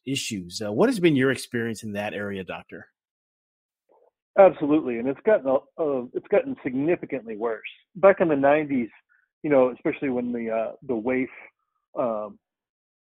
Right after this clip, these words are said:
Speaker 2: look came through with
Speaker 1: Mm-hmm.
Speaker 2: Calvin Klein and Kate Moss in those early
Speaker 1: Right.
Speaker 2: nineties, people talked a lot about it, but it's actually gotten worse in, uh, since the advent of social media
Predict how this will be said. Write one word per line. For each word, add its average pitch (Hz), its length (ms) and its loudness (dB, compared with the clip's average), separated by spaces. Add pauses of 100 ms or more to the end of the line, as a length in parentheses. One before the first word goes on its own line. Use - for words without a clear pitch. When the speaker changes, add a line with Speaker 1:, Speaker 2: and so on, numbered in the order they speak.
(320)
Speaker 2:
look 139 340 -2 (600)
came 135 200 -2
through 123 240 0
with 117 100 -4
Speaker 1:
Mm-hmm. 110 80 -10
Speaker 2:
Calvin 113 280 -2
Klein 117 400 -2
and 113 140 -12
Kate 123 180 -8
Moss 113 380 -2
in 117 80 -8
those 107 200 -10
early 139 260 2
Speaker 1:
Right. 104 80 -2
Speaker 2:
nineties, 107 360 -6 (500)
people 120 200 2
talked 123 260 2
a 113 60 2
lot 120 240 4
about 104 300 -4
it, 110 200 -8
but 135 200 0 (120)
it's 131 140 -10
actually 185 300 0
gotten 123 280 -4
worse 135 340 -2
in, 117 220 -8 (460)
uh, 113 240 2
since 127 120 -6 (100)
the 123 120 0
advent 113 280 -2
of 107 120 -10
social 117 260 -8
media 113 440 -6